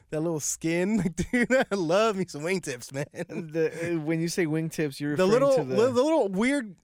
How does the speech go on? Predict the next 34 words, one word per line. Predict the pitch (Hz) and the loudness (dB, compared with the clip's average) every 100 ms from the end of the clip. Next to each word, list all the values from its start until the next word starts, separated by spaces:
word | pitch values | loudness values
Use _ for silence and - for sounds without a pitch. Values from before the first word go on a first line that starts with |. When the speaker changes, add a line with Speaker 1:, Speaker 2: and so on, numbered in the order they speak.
| - | -2
Speaker 1:
end | 214 277 220 | 2 2 2
part. | 160 98 - _ - | 0 -2 -10 _ -10
You | 156 | -2
know, | 196 | 0
Speaker 2:
like, | 208 | 0
the | 170 139 | 0 0
Speaker 1:
the | |
Speaker 2:
little | 160 151 - _ - | -2 -2 -6 _ -6
tip, | 180 220 - | -6 -6 -10
the | 135 | -4
Speaker 1:
there's | 160 160 | 0 0
Speaker 2:
tip | 170 | 0
Speaker 1:
the | |
Speaker 2:
of | 147 | -2
the | 285 | 0
wing? | 415 | 0
Speaker 1:
tip. | - - | -2 -4
Yeah, | 208 277 | -2 -2
there's | 143 143 127 | -2 -4 -6
the | 120 113 104 | -8 -8 -10
drum, | 95 117 123 123 156 247 190 | -10 -8 -8 -6 -8 -10 -10
there's | 127 127 123 110 | -10 -10 -10 -12
the | 110 117 110 107 104 104 - | -10 -10 -8 -10 -12 -14 -12
flat, | 131 127 208 - _ | -8 -6 -6 -10 _
and | 127 117 | -10 -8
there's | 113 113 131 | -8 -10 -10
the, | 147 156 _ | -14 -18 _
the | 135 143 147 | -10 -8 -6
wing | 208 381 | -6 -6
tip. | - - _ _ _ _ _ _ _ _ _ _ _ 143 | -8 -14 _ _ _ _ _ _ _ _ _ _ _ -10
The | 147 | -6
little, | 180 247 | -2 -2
the | 202 196 | 0 -2
third | 254 302 | -2 -4